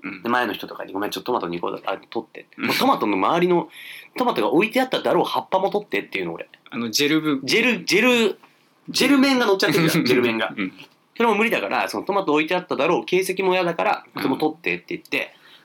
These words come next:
Speaker 2: こう渡すじゃん。
Speaker 1: はい。
Speaker 2: そしたらさ、周りがさ、「えー、トマトめちゃくちゃ美味しいですよ」
Speaker 1: まあ言うよね。
Speaker 2: 言うじゃん。
Speaker 1: 好きな人は。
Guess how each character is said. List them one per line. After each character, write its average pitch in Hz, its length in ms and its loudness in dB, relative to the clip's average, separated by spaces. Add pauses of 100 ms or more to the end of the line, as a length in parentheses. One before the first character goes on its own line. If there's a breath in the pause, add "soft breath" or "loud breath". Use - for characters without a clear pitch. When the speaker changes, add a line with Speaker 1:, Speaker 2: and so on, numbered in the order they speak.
Speaker 2:
こ - 220 -4 (100)
う 98 60 -2
渡 95 140 -4
す 95 100 -8
じ 95 80 -12
ゃ - 40 -18
ん。 - 40 -20 (180)
Speaker 1:
は 90 160 -6
い。 - 200 -12
Speaker 2:
そ - 40 -18
し - 40 -6
た 165 60 0
ら 120 60 -2
さ、 90 180 -8 (160 loud breath)
周 117 160 -2
り 120 60 2
が 113 80 -2
さ、 101 180 -6 (200 loud breath)
「え 123 220 -2
ー、 - 60 -6
ト - 160 -8
マ 277 140 0
ト - 140 -2
め - 140 -6
ち - 120 -8
ゃ 160 60 -6
く - 100 -16
ち - 140 -6
ゃ - 20 0
美 170 80 0
味 170 80 2
し - 200 -4
い - 40 -4
で - 80 -8
す - 200 -12
よ」 - 260 -16
Speaker 1:
ま 104 100 -2
あ - 20 -2
言 107 120 -4
う 101 80 -6
よ - 140 -12
ね。 127 80 0
Speaker 2:
言 120 100 4
う - 20 4
じ - 160 -2
ゃ - 40 -16
ん。 - 20 -20
Speaker 1:
好 - 60 -20 (260)
き - 80 -4
な 190 120 0
人 - 180 -4
は。 - 60 -12